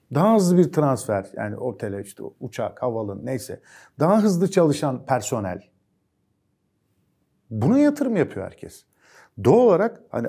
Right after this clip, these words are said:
adaptasyon, benim zaman falan filan. Ya Arda'yı beklemezler Real Madrid'de. Arda da hızlı hareket etmek zorunda. Çabuk iyileşecek.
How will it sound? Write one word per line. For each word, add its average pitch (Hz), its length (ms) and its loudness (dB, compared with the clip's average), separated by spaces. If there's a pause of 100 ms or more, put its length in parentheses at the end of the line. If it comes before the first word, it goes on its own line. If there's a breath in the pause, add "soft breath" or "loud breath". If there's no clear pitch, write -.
adaptasyon, 185 760 -4
benim 180 220 0
zaman 170 420 -4
falan - 340 -6
filan. - 240 -16 (120)
Ya - 200 -6
Arda'yı 160 400 2
beklemezler 233 760 -4 (120)
Real 135 180 0
Madrid'de. 104 600 -6 (320)
Arda 165 300 0
da 247 180 2 (400)
hızlı 135 260 -2
hareket 127 320 0
etmek 113 280 -8
zorunda. 95 360 -10 (220 soft breath)
Çabuk 214 360 2
iyileşecek. 139 680 0